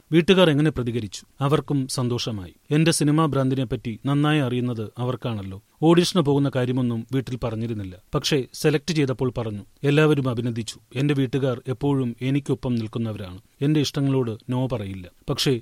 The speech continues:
എല്ലാ ഉത്തരവാദിത്വവും എനിക്ക് തന്നെയാകും. എങ്ങനെയുണ്ടായിരുന്നു ലൊക്കേഷൻ അനുഭവങ്ങൾ? ജീവിതത്തിൽ ആദ്യമാണ് ഞാൻ ഷൂട്ടിംഗ് ലൊക്കേഷൻ കണ്ടത്. ഷൂട്ടിങ്ങിന് ഉപയോഗിക്കുന്ന സാങ്കേതിക വാക്കുകളെക്കുറിച്ചൊന്നും ഒരു പിടിയും ഉണ്ടായിരുന്നില്ല.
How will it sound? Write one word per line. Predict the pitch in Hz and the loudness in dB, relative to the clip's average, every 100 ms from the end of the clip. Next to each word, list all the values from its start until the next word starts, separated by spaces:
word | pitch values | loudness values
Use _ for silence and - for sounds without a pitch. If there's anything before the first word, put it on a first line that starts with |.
| - | -2
എല്ലാ | 127 135 143 | 0 2 2
ഉത്തരവാദിത്വവും | 135 - 131 117 120 107 117 107 113 | 0 0 -2 -2 -4 -2 -4 -4 -6
എനിക്ക് | 113 117 127 | -6 -4 -4
തന്നെയാകും. | 113 110 92 87 - _ _ 160 | -6 -8 -10 -12 -18 _ _ 4
എങ്ങനെയുണ്ടായിരുന്നു | 175 190 175 151 139 117 113 117 | 6 8 6 6 4 2 -2 -4
ലൊക്കേഷൻ | 135 147 135 139 | -2 0 -2 -2
അനുഭവങ്ങൾ? | 117 113 117 110 98 - _ | -2 -2 -4 -4 -8 -14 _
ജീവിതത്തിൽ | 160 190 185 | 6 8 6
ആദ്യമാണ് | 156 156 160 147 123 | 4 4 4 4 0
ഞാൻ | 113 135 139 | 0 0 0
ഷൂട്ടിംഗ് | - 135 160 139 | 0 0 2 0
ലൊക്കേഷൻ | 117 123 - | 0 -4 -4
കണ്ടത്. | 117 107 104 95 - | -6 -6 -8 -12 -16
ഷൂട്ടിങ്ങിന് | - 165 156 170 | -2 0 4 4
ഉപയോഗിക്കുന്ന | 151 143 147 139 139 | 4 4 2 2 0
സാങ്കേതിക | - 135 139 143 143 | 0 0 2 2 2
വാക്കുകളെക്കുറിച്ചൊന്നും | 131 127 139 135 - 120 - 120 120 110 | 2 0 0 0 0 -4 -2 -2 -2 -2
ഒരു | 123 127 | -2 -2
പിടിയും | 113 131 151 147 | -2 2 4 4
ഉണ്ടായിരുന്നില്ല. | 117 120 107 104 92 | 2 -2 -4 -8 -12